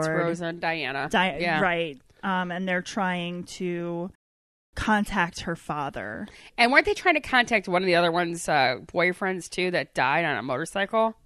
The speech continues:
Speaker 2: What?
Speaker 1: Oh, yeah. Diana wanted to reach her late boyfriend who had died in a motorcycle
Speaker 2: They didn't
Speaker 1: accident.
Speaker 2: even bring that up.
Speaker 1: Yeah, they
Speaker 2: It,
Speaker 1: did
Speaker 2: it was
Speaker 1: in the
Speaker 2: just,
Speaker 1: film.
Speaker 2: like, all about her dad.
Speaker 1: They didn't. They mentioned it in the film, but it was, like, one line, and then you never heard about it again.
Speaker 2: I guess so, 'cause I don't remember that at
Speaker 1: Yeah.
Speaker 2: all.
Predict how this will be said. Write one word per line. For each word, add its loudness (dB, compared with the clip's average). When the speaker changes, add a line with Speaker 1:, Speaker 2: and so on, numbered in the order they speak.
Speaker 2:
What? -4
Speaker 1:
Oh, 12
yeah. 10
Diana 6
wanted 4
to 2
reach 0
her -2
late 0
boyfriend -2
who -2
had 0
died 4
in -2
a -2
motorcycle -4
Speaker 2:
They -2
didn't 0
Speaker 1:
accident. 2
Speaker 2:
even 0
bring -2
that -4
up. -6
Speaker 1:
Yeah, 4
they 4
Speaker 2:
It, 0
Speaker 1:
did -2
Speaker 2:
it -4
was -2
Speaker 1:
in 0
the -2
Speaker 2:
just, -6
Speaker 1:
film. 0
Speaker 2:
like, -2
all 0
about -2
her -4
dad. -6
Speaker 1:
They 2
didn't. 2
They 2
mentioned 2
it 0
in -4
the -2
film, 0
but 0
it 0
was, -4
like, -4
one 2
line, 4
and 0
then 0
you 0
never 0
heard -4
about -4
it -8
again. -8
Speaker 2:
I 0
guess 2
so, 0
'cause -4
I 2
don't -2
remember -4
that -2
at 0
Speaker 1:
Yeah. 2
Speaker 2:
all. 0